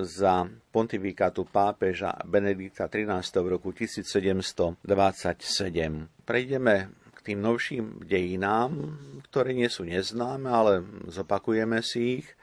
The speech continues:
V roku tisíc deväťsto dvadsaťsedem slovenskí veriaci s biskupmi poslali žiadosť do Ríma prosbou o povolenie, aby do loretánskych litánií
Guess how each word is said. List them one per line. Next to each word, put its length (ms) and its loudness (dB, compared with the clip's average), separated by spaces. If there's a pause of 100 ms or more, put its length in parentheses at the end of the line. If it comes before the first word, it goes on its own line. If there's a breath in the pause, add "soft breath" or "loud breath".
V 160 -6
roku 240 0
tisíc 640 -4
deväťsto 1040 2
dvadsaťsedem 1040 2
slovenskí 1040 -2
veriaci 480 4
s 80 -12
biskupmi 800 -2
poslali 560 -4
žiadosť 640 0
do 80 2
Ríma 560 2
prosbou 400 6
o 80 8
povolenie, 640 4
aby 320 0
do 240 -2 (240 soft breath)
loretánskych 720 2
litánií 800 0